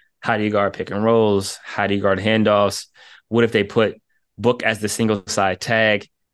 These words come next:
with K D handling? Like, you switch the screen? Do you trap the screen? Do you hedge? There's so many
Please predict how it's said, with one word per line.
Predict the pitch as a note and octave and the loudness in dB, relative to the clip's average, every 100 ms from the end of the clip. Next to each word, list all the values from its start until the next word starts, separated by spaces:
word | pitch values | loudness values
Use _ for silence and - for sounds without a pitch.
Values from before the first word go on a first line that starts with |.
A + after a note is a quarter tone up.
| _ _ _ | _ _ _
with | G#2 - | -12 -10
K | - G#2+ | -4 -2
D | G2+ F#2+ | -2 -2
handling? | A2 A2 G#2+ A2 | 0 2 2 2
Like, | G2 D#2+ - F2+ _ - _ _ _ | -2 -10 -14 -18 _ -20 _ _ _
you | F#2 - - _ | -16 -16 -18 _
switch | - C3 - - | -4 -4 -2 -4
the | |
screen? | A#2 - A#2+ A2 | -4 0 0 0
Do | |
you | F2+ | -4
trap | F2+ A#2 A#2 | -4 -2 -2
the | - | -6
screen? | - A#2 A2 | -6 -2 -2
Do | F#2+ | -4
you | F2+ | -2
hedge? | G#2+ G#2+ G#2 | 0 0 0
There's | A#2 A2+ | -4 -2
so | - C3 | 0 2
many | A#2+ A2 G#2 | 2 2 -2